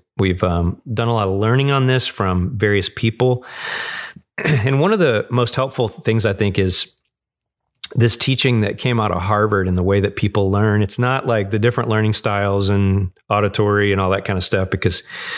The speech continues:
years after, years later, now that that's been, you know, taught for a while, most of the most of the, uh, education professionals say that that's bunk because we all learn all of those ways,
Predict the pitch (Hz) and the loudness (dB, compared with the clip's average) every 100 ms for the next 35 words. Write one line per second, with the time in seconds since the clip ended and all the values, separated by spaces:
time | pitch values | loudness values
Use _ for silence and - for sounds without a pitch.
0 | - - _ _ _ - - - 131 123 | -12 -16 _ _ _ -10 -8 -6 -2 2
1 | 147 135 123 123 - - 117 139 139 123 | 2 2 0 -2 -8 -6 0 2 2 2
2 | 120 127 127 123 123 110 - 110 - - | 2 2 2 2 0 0 0 -2 -2 0
3 | 107 104 - - 110 98 - 107 107 110 | 2 2 -2 -2 0 0 -2 -4 -2 -2
4 | 104 101 101 92 - - - - 110 110 | 2 2 2 -2 -8 -20 -20 -2 2 2
5 | - 110 107 98 92 - _ _ 131 107 | 0 0 2 2 0 -8 _ _ 0 0
6 | 110 113 98 101 98 98 - - 101 98 | 2 0 0 2 2 0 -4 -2 -2 0
7 | 107 95 107 95 92 - 95 90 107 92 | 0 0 -2 -2 -2 -2 -2 0 0 0
8 | 101 92 90 95 90 90 98 110 - - | 0 0 -2 -2 -4 -2 0 0 -4 -14
9 | - - - 123 123 117 113 - 110 117 | -14 -14 -6 -2 -2 -2 -4 -2 0 0
10 | 110 101 98 95 - 110 98 95 85 87 | 0 0 2 0 0 0 2 0 0 -2
11 | 82 85 - - | 0 -2 0 -4